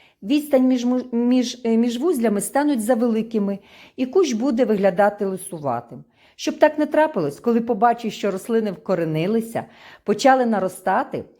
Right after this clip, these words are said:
тоді поприщіпую верхівки і підживлю, щоб, е, отримати пишні шапки.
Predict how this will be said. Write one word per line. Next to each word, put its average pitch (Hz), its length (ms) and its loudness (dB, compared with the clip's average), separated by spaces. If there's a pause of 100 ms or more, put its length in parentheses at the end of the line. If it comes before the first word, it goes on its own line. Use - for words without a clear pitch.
(120)
тоді 269 220 -2
поприщіпую 254 720 -2
верхівки 214 520 -2
і 254 480 -4
підживлю, 160 580 -2 (260)
щоб, - 460 0
е, 180 420 2 (140)
отримати 254 580 0
пишні 196 420 -4
шапки. 131 540 -6